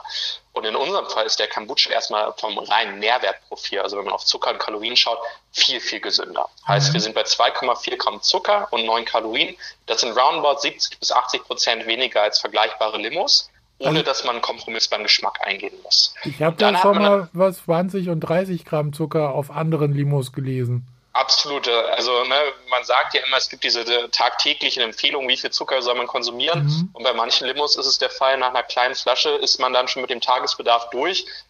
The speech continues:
Speaker 1: Und die große Frage ist ja immer, für was, ne? Ist das was, was man dann ganz besonders schmeckt oder so? Nein.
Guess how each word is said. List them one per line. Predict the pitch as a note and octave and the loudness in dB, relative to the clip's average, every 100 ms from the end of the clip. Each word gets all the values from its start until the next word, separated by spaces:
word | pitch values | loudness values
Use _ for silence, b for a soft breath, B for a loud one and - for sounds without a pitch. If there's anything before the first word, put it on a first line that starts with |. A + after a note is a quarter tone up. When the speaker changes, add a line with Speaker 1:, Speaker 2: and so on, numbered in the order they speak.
| _ _ | _ _
Speaker 1:
Und | C#3 C3+ C3+ B2+ - | -4 -2 -2 -4 -2
die | A#2+ | -2
große | C3+ D3 - | 0 -2 0
Frage | - B2+ | 0 0
ist | B2+ | 0
ja | B2+ | 0
immer, | A#2+ | -2
für | A2 - A#2+ | -2 -4 -4
was, | G#2 G2 - G2+ | -2 -2 -2 -2
ne? | A2 D#3 - | -2 -2 0
Ist | - D3 | 0 0
das | B2+ B2 | -2 0
was, | B2 - - | 2 2 0
was | G#2+ | -4
man | A#2 | -2
dann | A2 A2 A2 | -4 -4 -4
ganz | - - - | -4 -4 -6
besonders | A#2+ A2+ A#2 A#2 A2 - - | -2 -2 0 -2 2 4 6
schmeckt | - - C3 - | 6 4 0 -2
oder | D3 C3 | -4 -2
so? | B2+ B2 | -2 -4
Nein. | A#2 C3 A2+ | 0 0 0